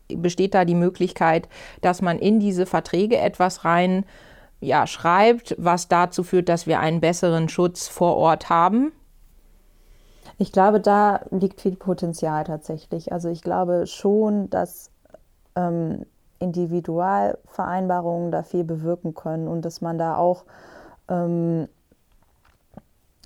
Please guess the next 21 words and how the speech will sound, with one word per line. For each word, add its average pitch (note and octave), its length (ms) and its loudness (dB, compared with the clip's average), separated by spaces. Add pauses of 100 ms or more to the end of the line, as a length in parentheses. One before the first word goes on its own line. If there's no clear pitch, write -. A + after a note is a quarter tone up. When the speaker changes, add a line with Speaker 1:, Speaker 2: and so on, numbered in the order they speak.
(340)
Speaker 2:
eine, F3+ 200 -2
eine E3 240 -4
große F3 300 -6
Breitenwirkung D3+ 880 -6
haben C#3+ 280 -8
kann, D3 300 -8
zu D3+ 120 -12
sagen, D#3 340 -6
okay, E3 280 -8
ich, E3 160 -10
ich - 160 -18
scha-, - 180 -12
ich - 140 -10
schau, D#3+ 180 -4
ich, - 340 -10
ähm, D#3+ 300 -8 (1700)
ich B3 540 2
möchte F#3 380 -2
jetzt F3 420 2
als, D#3 720 -4
ähm, D#3 580 -4